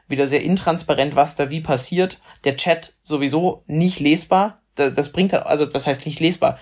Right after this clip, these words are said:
Du brauchst dir gar nicht die Mühe machen, zu versuchen, da irgendwas zu lesen, weil es ist halt alles nur Ausrufezeichen Time Watched oder Ausrufezeichen, äh, F G S Swap oder sonst irgendwas, was nichts bringt. Es geht da überhaupt nicht drum. Du musst einfach nur sechzig Minuten zuschauen, um diesen Token zu bekommen.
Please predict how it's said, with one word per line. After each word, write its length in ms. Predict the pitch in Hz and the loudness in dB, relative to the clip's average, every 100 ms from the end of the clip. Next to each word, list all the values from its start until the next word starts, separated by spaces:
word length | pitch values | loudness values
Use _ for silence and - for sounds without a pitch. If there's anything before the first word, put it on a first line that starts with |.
| _ | _
Du 100 | 147 | -8
brauchst 320 | 139 160 180 | 2 2 2
dir 60 | 151 | 0
gar 140 | 147 | 0
nicht 140 | 147 151 | 0 -4
die 60 | |
Mühe 220 | 139 156 180 | -2 2 4
machen, 260 | 139 151 | 2 0
zu 100 | - | -8
versuchen, 380 | 139 147 208 190 | -4 0 0 2
da 100 | 127 | -2
irgendwas 280 | - 131 127 | -2 -4 -4
zu 100 | 135 | -2
lesen, 340 | 123 131 147 | -2 -2 2
weil 300 | 127 139 139 - - - | 4 4 0 -6 -18 -4
es 160 | 143 | -2
ist 140 | 156 156 | 0 0
halt 100 | - | 2
alles 240 | 156 160 | 2 2
nur 160 | 160 135 | 2 4
Ausrufezeichen 800 | 160 160 160 147 147 139 - | 4 2 -8 -4 0 0 -4
Time 280 | - 143 180 | -2 0 2
Watched 340 | 180 185 - - | 2 2 0 0
oder 180 | 156 | 2
Ausrufezeichen, 840 | 135 160 165 156 156 151 147 151 139 - - - - | 4 2 -2 -8 -2 0 0 -2 -10 -16 -20 -20 -2
äh, 200 | 139 135 | 2 2
F 260 | 156 156 | 2 -2
G 120 | - | 0
S 460 | 90 156 - - - - | 0 0 -2 -12 -14 -12
Swap 420 | - 151 170 - | -4 4 4 2
oder 220 | - 165 | 0 4
sonst 360 | 156 156 185 - | 4 2 -2 -4
irgendwas, 420 | 175 170 165 190 - - - | -2 0 -2 -2 -10 -20 -4
was 280 | 175 - - | -2 -2 -8
nichts 420 | 170 208 269 - | -2 0 0 -4
bringt. 360 | - 226 208 - _ - | -2 -2 -2 -8 _ -6
Es 180 | 165 - | -6 0
geht 160 | 233 | 2
da 100 | 294 | 4
überhaupt 380 | 240 185 165 165 | 4 4 4 2
nicht 160 | 151 - | -2 -6
drum. 100 | 135 | -2
Du 60 | |
musst 160 | 160 - | -2 0
einfach 160 | 214 208 | 2 4
nur 140 | 202 | 4
sechzig 360 | 190 - 208 190 | 2 0 -4 2
Minuten 300 | 185 214 190 | 2 2 -2
zuschauen, 360 | 208 208 170 | -2 2 2
um 60 | 165 | 0
diesen 220 | 175 202 | -2 -4
Token 380 | - 180 240 156 | 2 2 2 -4
zu 100 | 131 | -8
bekommen. 380 | 131 139 160 | -4 -2 -2